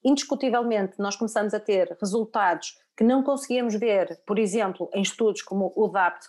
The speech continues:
ou o Carisma, de prolongamento de dupla antiagregação em doentes que tinham eventos prévios ou que tinham doença aterosclerótica estabelecida, mas em que nós conseguimos também perceber que há muito mais a ganhar em alguns grupos, nomeadamente em grupos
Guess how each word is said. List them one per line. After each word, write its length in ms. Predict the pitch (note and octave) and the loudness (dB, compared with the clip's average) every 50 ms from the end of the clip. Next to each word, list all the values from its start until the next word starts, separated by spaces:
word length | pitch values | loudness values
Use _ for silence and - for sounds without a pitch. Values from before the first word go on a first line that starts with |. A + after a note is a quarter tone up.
| _ _ _ | _ _ _
ou 140 | - A3 A3 | 2 2 2
o 40 | A3 | 2
Carisma, 540 | A3 A3+ G#3+ G3+ G#3 G3 F#3 - E3 D#3+ - _ _ _ _ - | 0 0 0 2 0 0 -2 -4 -6 -8 -10 _ _ _ _ -2
de 60 | G3+ | -2
prolongamento 960 | G3 - - A#3+ C4+ C4 B3+ B3+ B3 A#3+ A#3 A3 A3 A3 G#3+ G#3 G#3 - F#3+ | -2 0 2 2 2 4 2 2 0 0 0 0 2 0 0 -2 -4 -6 -6
de 100 | F#3+ G3 | -6 -2
dupla 280 | F3+ A3+ A3 A3 A3 G#3 | -2 -2 -2 0 -2 -2
antiagregação 840 | G#3 G3+ - G3 F#3+ F#3 F#3+ F3+ G3 G3 - - - F3 F3 E3+ E3 _ _ _ _ _ _ | -2 -2 -2 -2 -2 -2 -2 -2 -2 -4 -4 -4 -4 -4 -4 -6 -12 _ _ _ _ _ _
em 220 | A#3 A#3+ A#3 A3 | 4 4 4 4
doentes 580 | F#3+ A3+ G#3+ A#3 G#3 F#3+ F#3 - - - - _ _ _ | 4 2 0 0 0 -2 -2 -4 -6 -8 -10 _ _ _
que 80 | - B3 | -4 -4
tinham 360 | - - C4 B3+ A#3+ G3+ F#3+ | -2 0 2 2 4 4 2
eventos 380 | F#3+ F3+ D#3 F3+ E3+ E3 - - | 2 2 0 -2 -4 -4 -8 -8
prévios 600 | - - F3+ F3+ F3 F3 D#3 F3+ A#3 C#4+ - - _ _ _ - - _ | -8 -4 -2 0 0 0 -2 -2 -4 -4 -6 -12 _ _ _ -20 -14 _
ou 160 | - - A3+ A3 | 2 2 2 2
que 80 | A3 | 0
tinham 260 | - - A3 G#3+ F#3+ | -2 -2 0 0 2
doença 320 | F3 F#3+ F#3+ F#3+ F3+ - F#3 | 0 0 0 -2 -2 -2 -4
aterosclerótica 840 | F3 - - F3+ E3 F3 F3 - - F3 F3 F3 E3+ - E3+ - - | -4 -2 -2 -2 -2 -2 -4 -6 -4 -4 -4 -4 -4 -8 -12 -14 -10
estabelecida, 800 | - - F3+ E3 E3+ E3+ - - - F#3+ F#3+ E3+ G3 B3+ - - - - - _ _ _ _ | -4 -4 -4 -4 -4 -8 -8 -4 0 0 2 2 2 2 0 -2 -10 -20 -20 _ _ _ _
mas 580 | - A#3 B3 B3 A#3 B3 C4 F4+ - - - - - _ _ _ _ | 4 4 4 4 4 4 2 2 0 -2 -4 -6 -10 _ _ _ _
em 140 | - B3+ C4 | 2 2 2
que 120 | B3+ - C4 | 2 2 2
nós 220 | C#4 C#4+ D4 C#4+ | 2 2 0 0
conseguimos 440 | - D4 C#4+ C#4 - D4 C#4 C#4 C4+ | -2 -4 -6 -4 -2 -2 -2 -2 -2
também 320 | - C#4 C4 C#4+ C4+ C4+ | -2 0 0 2 0 0
perceber 640 | C4+ C4+ - - - - B3 A#3 C4 A3 E3+ D#3+ - _ _ _ _ - | -2 -4 -8 -8 -6 -4 -2 2 2 2 2 0 -4 _ _ _ _ -2
que 320 | - A#3+ G#3 F3 - - - _ | 2 4 4 2 2 -2 -4 _
há 280 | - G3 F#3+ F3+ E3+ - - | 0 0 0 0 -2 -4 2
muito 360 | G#3 B3+ E4 F4 D#4 E4+ A#3 | 4 6 6 6 4 2 -2
mais 240 | G#3+ F3+ F#3 F#3 A3 | -2 -2 0 -2 -2
a 40 | |
ganhar 480 | G#3+ A3 A3+ A3+ A#3+ B3+ C4 C4+ C4+ - _ | -2 -2 -2 -2 -2 -2 -2 -2 -6 -6 _
em 140 | B3 C4 C4+ | -2 0 0
alguns 300 | C4+ C4 A#3+ C4+ C4+ B3+ | 0 -2 -2 -2 -4 -2
grupos, 280 | C4 B3+ C4+ C#4 - - | -2 -4 -4 -4 -4 -4
nomeadamente 640 | D4 C#4+ C#4 C#4 C4+ C4 B3+ B3+ C4 C4 B3+ C4 | -4 -2 -2 -2 -2 -2 -2 -2 -2 -2 -2 -2
em 140 | C4 B3+ A#3+ | 0 0 0
grupos 400 | G3 A#3+ B3+ C4 B3+ - - - | 0 0 -2 -4 -4 -8 -14 -16